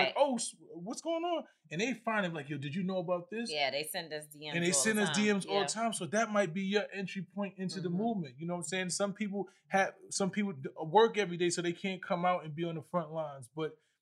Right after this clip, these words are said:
Speaker 2: they, they utilize, they inform somebody else about what's going on. Then there are people who are able to come out and protest and
Speaker 1: Yeah.
Speaker 2: utilize their bodies and sacrifice. So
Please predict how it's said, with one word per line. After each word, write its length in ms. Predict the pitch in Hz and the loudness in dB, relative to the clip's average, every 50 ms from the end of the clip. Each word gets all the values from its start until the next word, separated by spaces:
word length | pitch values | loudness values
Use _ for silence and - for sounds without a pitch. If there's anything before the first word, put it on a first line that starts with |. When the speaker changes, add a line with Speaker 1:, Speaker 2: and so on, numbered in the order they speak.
| _ _ | _ _
Speaker 2:
they, 300 | 151 165 175 175 175 - 139 | 2 2 2 2 -2 -4 0
they 100 | 160 170 | 2 2
utilize, 500 | 175 165 175 202 185 190 185 185 175 160 | 2 2 -2 -2 -2 0 2 4 2 4
they 220 | 151 175 180 175 - _ _ - | 4 0 0 0 -6 _ _ -8
inform 480 | 170 160 127 - - 196 190 196 185 | -8 -8 -8 0 0 2 2 2 2
somebody 360 | 180 - 185 185 180 180 170 175 | 0 0 0 0 0 0 0 0
else 200 | 185 190 185 - | 0 0 -2 -4
about 240 | 170 160 170 160 156 | -4 -4 -4 -4 -4
what's 160 | 151 151 139 | -6 -10 -10
going 260 | 131 147 151 147 135 | -8 -8 -8 -8 -8
on. 140 | 131 120 123 | -10 -8 0
Then 160 | 143 190 220 | 0 2 2
there 180 | 226 226 214 202 | 2 2 0 4
are 240 | 185 196 220 226 220 | 6 8 8 8 8
people 400 | - - 202 180 175 196 185 - _ _ _ - | 4 -4 -4 -2 -2 -6 -6 -8 _ _ _ -2
who 100 | 202 208 | 0 2
are 40 | |
able 180 | 208 214 185 202 | 2 2 0 -2
to 80 | 208 - | -4 -4
come 260 | - - 220 214 220 | 0 0 2 6 6
out 240 | 233 240 214 - 180 | 6 6 6 0 -4
and 160 | 185 165 - | -6 -6 -2
protest 520 | - 185 170 165 - - 160 156 156 - | -2 -2 -2 -2 -2 -2 -2 -2 -2 -4
and 100 | 156 156 | -4 -2
Speaker 1:
Yeah. 60 | 175 | -2
Speaker 2:
utilize 400 | 185 175 180 180 175 170 165 156 | 0 0 4 8 8 8 8 6
their 120 | 139 170 165 | 2 -2 0
bodies 500 | 143 170 175 175 170 160 160 156 143 143 | 6 10 10 10 10 8 -2 -6 -8 -10
and 120 | 156 143 | -6 -6
sacrifice. 580 | - - 175 160 - - 139 - 165 156 139 - | -2 0 -2 -2 -2 -10 -4 -2 -2 0 0 0
So 220 | 170 160 151 - | -2 -2 -4 -6